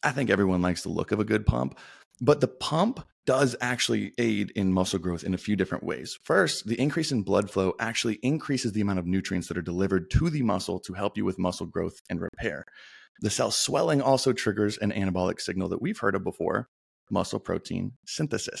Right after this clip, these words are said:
And it also increases metabolic stress, which, if you listened to our episode a few weeks back, we talked about the main drivers of muscle growth or hypertrophy. Mechanical tension is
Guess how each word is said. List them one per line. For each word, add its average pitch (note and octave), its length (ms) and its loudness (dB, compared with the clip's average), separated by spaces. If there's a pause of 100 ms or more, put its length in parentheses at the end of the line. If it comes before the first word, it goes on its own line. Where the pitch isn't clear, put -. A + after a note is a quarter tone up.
(140)
And B2 100 4
it A#2 80 4
also E3 300 2
increases D3+ 500 2
metabolic A2 640 4
stress, - 600 -2
which, A#2 260 0
if A#2+ 180 -2
you B2 140 2
listened F3+ 420 0 (100)
to C3 280 -6
our B2 320 0
episode A2+ 420 -2
a G2 80 0
few A2 240 -2
weeks G2 220 -2
back, F#2+ 380 -6 (400)
we A2 120 0
talked C3 240 -2
about D3 220 -4
the B2+ 80 0
main A2 300 4
drivers F#2 460 -2
of F2 140 -6
muscle A2+ 280 0
growth - 300 -12
or - 60 -12
hypertrophy. A2 640 -4 (400)
Mechanical F3+ 460 0
tension C3+ 420 0
is G#2 300 -2